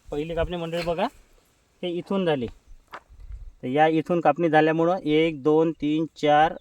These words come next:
फुटवे पुन्हा वाढले. हे इथून दुसरं झाड आहे. त्याच्यानंतर हा जो फुटवा इथं वाढला, तर ह्या फुटव्याला हे इथून कापणी केली दुसरी, मग हे फुटवे आता पुन्हा, पुन्हा वाढून राहिलेले आहे. तर, अ,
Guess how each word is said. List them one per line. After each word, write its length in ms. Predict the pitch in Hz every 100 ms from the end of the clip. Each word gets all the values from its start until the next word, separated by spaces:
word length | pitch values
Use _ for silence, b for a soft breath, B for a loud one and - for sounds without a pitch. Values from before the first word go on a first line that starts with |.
| -
फुटवे 320 | 139 151 175
पुन्हा 320 | 185 151 151
वाढले. 340 | 156 143 143 180
हे 280 | 208 - 151
इथून 360 | 139 147 147
दुसरं 240 | 151 - 151
झाड 220 | 143 135
आहे. 200 | 127 202 - B B B B - - - - - - - 160
त्याच्यानंतर 440 | 160 208 208 208
हा 180 | 202 165
जो 140 | 170 220
फुटवा 360 | 208 202 208
इथं 220 | 208 208
वाढला, 380 | 190 175 180 156 117 B B B - - -
तर 60 |
ह्या 160 | 139 151
फुटव्याला 480 | - 139 139 139 214 - - -
हे 360 | - - 147
इथून 220 | 151 196
कापणी 340 | 190 156 170 165
केली 220 | 156 147
दुसरी, 460 | 139 165 190 151 202 _ _
मग 120 | 135 135 160
हे 80 | 175
फुटवे 240 | 147 151 143
आता 160 | 135
पुन्हा, 300 | 135 135 165 233 - _
पुन्हा 220 | 135 143
वाढून 260 | 170 143 143
राहिलेले 300 | 127 113 110
आहे. 100 | 104 - - - _ _ -
तर, 240 | 131
अ, 20 | 139